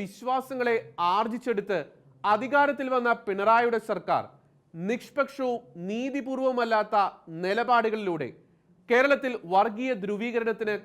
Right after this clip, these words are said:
കളമൊരുക്കുന്നുവെന്നത് കുറെ കാലങ്ങളായി ഇവിടെ മുഴങ്ങിക്കേൾക്കുന്ന ഒന്നായിരുന്നു. കനത്ത വിദേശ ഫണ്ടിന്റെയും തീവ്രവാദ ചിന്തകളുടെയും പിൻബലത്തിൽ ചില പ്രതിലോമ ശക്തികൾ ഒളിഞ്ഞും തെളിഞ്ഞും സാംസ്കാരിക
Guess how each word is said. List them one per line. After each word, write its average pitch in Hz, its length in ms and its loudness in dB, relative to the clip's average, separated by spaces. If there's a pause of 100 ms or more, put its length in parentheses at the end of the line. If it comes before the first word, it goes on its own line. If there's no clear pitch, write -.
(100)
കളമൊരുക്കുന്നുവെന്നത് 208 1000 0 (420)
കുറെ 240 220 4 (120)
കാലങ്ങളായി 240 560 6 (140)
ഇവിടെ 214 200 0 (240)
മുഴങ്ങിക്കേൾക്കുന്ന 214 840 -2 (540)
ഒന്നായിരുന്നു. 127 480 -2 (680)
കനത്ത 262 340 4 (240)
വിദേശ 220 300 2 (140)
ഫണ്ടിന്റെയും 233 440 -2 (140)
തീവ്രവാദ 240 480 0 (140)
ചിന്തകളുടെയും 214 680 0
പിൻബലത്തിൽ 202 520 -2 (380)
ചില 254 120 0 (160)
പ്രതിലോമ 247 400 2 (140)
ശക്തികൾ 233 360 -2 (300)
ഒളിഞ്ഞും 233 380 2 (200)
തെളിഞ്ഞും 214 360 2 (520)
സാംസ്കാരിക 262 680 2